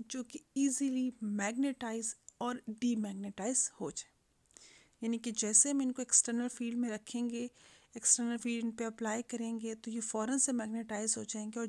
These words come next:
जैसे हम एक्सटर्नल फील्ड रिमूव करेंगे ये फ़ौरन से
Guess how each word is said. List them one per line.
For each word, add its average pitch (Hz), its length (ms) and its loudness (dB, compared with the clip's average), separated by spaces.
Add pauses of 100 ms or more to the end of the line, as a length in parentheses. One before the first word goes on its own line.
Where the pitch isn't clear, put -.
जैसे 240 300 0
हम 285 80 2
एक्सटर्नल 226 400 -2
फील्ड 214 320 -4
रिमूव 208 260 -4 (100)
करेंगे 208 440 -6
ये 214 260 -6 (220)
फ़ौरन 208 320 -4
से 294 240 -2